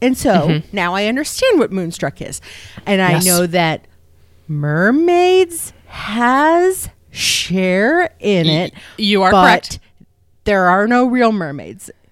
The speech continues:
Speaker 1: in it.
Speaker 2: No. No, it's a metaphor.
Speaker 1: And beaches <laughs> does not have Cher and
Speaker 2: No.
Speaker 1: also has no mermaids in it.
Speaker 2: Nope.
Speaker 1: And that's as far as I've gotten. Um,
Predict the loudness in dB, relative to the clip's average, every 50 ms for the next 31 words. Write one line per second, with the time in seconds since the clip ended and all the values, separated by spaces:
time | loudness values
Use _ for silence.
0 | _ _ _ _ -6 -6 -4 -4 -6 -8 -6 -6 -6 -8 -8 -12 _ _ _ _
1 | -8 -6 -6 -6 -4 -2 0 2 4 4 2 2 0 -4 -6 -8 -10 -14 _ _
2 | -2 0 0 0 -2 -2 -4 -2 -2 -2 -4 -6 -8 -10 -14 -16 -20 _ _ -18
3 | -18 _ _ -20 -20 _ _ _ _ -20 -8 -6 -6 -6 -6 -6 -4 0 0 0
4 | 0 2 0 0 0 0 -4 -6 -4 -4 -4 -2 -4 -4 -6 -8 -12 -16 _ -4
5 | -2 0 0 2 0 0 -2 -4 -4 -2 -2 -4 -4 -4 -2 -2 -2 -2 -2 -4
6 | -4 -4 -4 -6 -8 -6 -6 -6 -6 -6 -8 -8 -10 -12 -8 -6 -6 -6 -6 -8
7 | -16 -18 -12 -8 -6 -2 -2 -2 -2 0 -2 -2 -2 0 0 0 0 0 -2 -2
8 | -2 -4 -4 -4 -10 -18 -20 -20 -20 -20 -20 -20 -20 -20 -20 -20 -10 -6 -4 -2
9 | -2 -2 -2 -2 -4 -6 -8